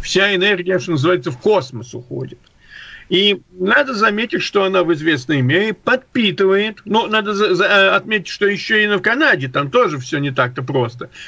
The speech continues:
Но вот эти две мощных, два мощных источника, они формируют зону холодного воздуха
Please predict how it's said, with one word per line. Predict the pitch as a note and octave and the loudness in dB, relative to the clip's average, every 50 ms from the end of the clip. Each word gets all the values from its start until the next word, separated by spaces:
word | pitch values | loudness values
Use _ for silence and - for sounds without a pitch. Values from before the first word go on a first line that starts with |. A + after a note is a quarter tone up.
| - - | -4 -2
Но | D#3+ G3 | 0 2
вот | A3 B3 B3 C#4+ | 2 0 0 0
эти | C#4 G3 A3+ | -2 -2 -2
две | G3+ F3 G3 A3 A3 | -6 -4 -2 -2 -2
мощных, | A3 A#3+ A#3 G3+ - - F#3+ - F3+ | 0 0 0 0 0 -2 -4 -4 -2
два | E3+ G#3 G3+ - | -4 -6 -4 -2
мощных | A3 A3 - - F#3+ F3 - | -4 -4 -2 -2 -2 -2 -2
источника, | F#3 F3+ - B3+ D4+ D#4 - - F#3+ C#3+ B2+ C3+ B2+ B2+ - - - - | -2 -2 0 -2 -2 -2 0 -2 -4 -2 -2 -2 -4 -4 -6 -10 -4 -2
они | D#3+ F3+ G#3 A3 | 0 0 0 -2
формируют | F#3 - G3+ F#3+ F#3 F3+ F3+ F3 E3 G3 C4 D4 D4 C4+ G#3+ D3+ C#3 | -2 0 0 0 2 2 2 2 2 2 0 2 0 0 0 -2 0
зону | C3 C3 D#3+ F3+ G#3 A#3+ B3+ A#3+ | 0 2 2 2 2 0 -2 -4
холодного | - - D#3 D3+ D#3 F3+ G#3 A3 - G3 F3 D#3 C#3+ | -4 0 0 2 2 2 2 0 0 0 0 0 0
воздуха | B2+ A#2 A#2 A#2+ B2+ B2+ C3 E3+ F#3+ - - A3 F3+ | -2 -2 0 0 0 0 0 -2 -4 -2 -4 -6 -4